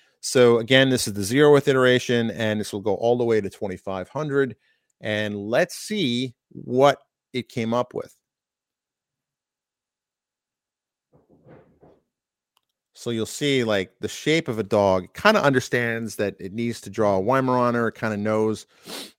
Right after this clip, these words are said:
Honestly, I don't even know if it knows that, but if you watch it,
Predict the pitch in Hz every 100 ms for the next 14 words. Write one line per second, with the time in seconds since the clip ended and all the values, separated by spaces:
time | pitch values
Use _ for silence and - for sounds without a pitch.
0 | _ _ 147 190 127 127 160 113 107 98
1 | 90 85 92 95 80 - 95 - 117 117
2 | 131 196 208 - 78